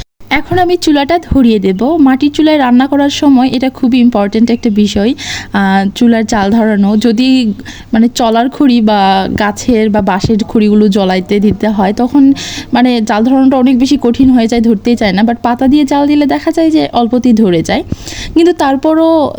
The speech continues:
আমি যখন রান্না করি, সবসময় এক পাশে ভাত দিই আর আরেক পাশে তরকারি দিই, কিন্তু আজকে দুই পাশে তরকারি দিয়েছি। দুই পাশে যখন আমি তরকারি দিই, নাড়াচাড়া করতে একটু অসুবিধা হয়।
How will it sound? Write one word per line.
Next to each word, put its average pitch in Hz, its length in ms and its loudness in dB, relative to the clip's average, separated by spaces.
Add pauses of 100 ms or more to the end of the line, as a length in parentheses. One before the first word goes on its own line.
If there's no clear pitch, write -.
(140)
আমি 269 380 4
যখন 269 260 0
রান্না 247 240 2
করি, 269 180 0
সবসময় 262 400 0
এক 247 120 -4
পাশে 247 200 -4
ভাত 220 300 -2
দিই 247 320 0
আর 214 180 -2
আরেক 196 240 -2
পাশে 220 480 0
তরকারি 190 380 -2
দিই, 190 240 0
কিন্তু 226 340 0
আজকে 202 300 -2
দুই 226 140 0
পাশে 240 340 -2 (440)
তরকারি 233 380 0
দিয়েছি। 202 300 0
দুই 226 140 2
পাশে 262 220 -2
যখন 269 240 0
আমি 269 120 4
তরকারি 262 380 0
দিই, 254 220 2
নাড়াচাড়া 226 400 0
করতে 240 260 -2
একটু 220 180 -4
অসুবিধা 220 400 0
হয়। 240 200 -2